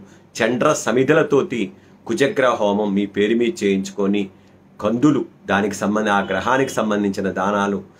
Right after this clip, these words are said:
ఏ-, ఎర్రటి వస్త్రాల్లో ఏడు కేజీల వరకు కంది పప్పు కానీ, కందులు కానీ దానం ఇవ్వటానికి ప్రయత్నం చేయండి. హోమం చేయించుకోండి, చక్కటి సత్ఫలితాలు కనిపిస్తాయి. కేవలం చండ్ర సమిధలతో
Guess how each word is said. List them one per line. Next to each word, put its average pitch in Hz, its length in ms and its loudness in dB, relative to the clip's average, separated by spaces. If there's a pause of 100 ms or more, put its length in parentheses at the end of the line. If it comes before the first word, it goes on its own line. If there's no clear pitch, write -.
(300)
ఏ-, 107 220 2
ఎర్రటి 123 540 0
వస్త్రాల్లో 110 600 0 (120)
ఏడు 101 220 0
కేజీల 113 440 -2
వరకు 101 300 -2
కంది 107 380 -2
పప్పు 101 380 -4
కానీ, 107 380 -2
కందులు 104 380 0
కానీ 92 320 0 (400)
దానం 104 220 2
ఇవ్వటానికి 98 440 -2
ప్రయత్నం 90 360 -4
చేయండి. 101 500 -2 (120)
హోమం 104 260 -2 (100)
చేయించుకోండి, 92 600 -4 (480)
చక్కటి - 400 0
సత్ఫలితాలు 110 640 0
కనిపిస్తాయి. 98 560 -6 (460)
కేవలం 131 460 4 (640)
చండ్ర 123 260 2
సమిధలతో 143 680 4